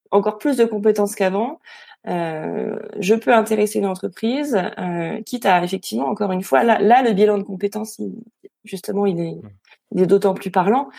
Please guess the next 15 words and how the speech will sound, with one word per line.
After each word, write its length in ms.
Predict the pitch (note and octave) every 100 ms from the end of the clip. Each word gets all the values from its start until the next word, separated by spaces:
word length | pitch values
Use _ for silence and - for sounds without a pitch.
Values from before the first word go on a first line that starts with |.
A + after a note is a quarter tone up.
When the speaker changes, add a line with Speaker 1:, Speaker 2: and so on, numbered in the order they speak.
| - _ -
Speaker 1:
refaire 280 | F#3 F#3+ F#3
un 80 | F#3+
point 180 | A3 A3+
sur 160 | G3+
ce 80 | -
qu'on 140 | F#3+
sait 160 | F#3 F3+
faire, 280 | G#3 A#3+ A#3+
sur 140 | G3+
ce 60 | -
qu'on 80 | E3+
voudrait 380 | D#3+ E3+ F#3 -
apprendre 460 | - F3+ - G#3+ G3
pour 180 | F3+ -
compléter 600 | E3+ F3 F3 A3+ B3+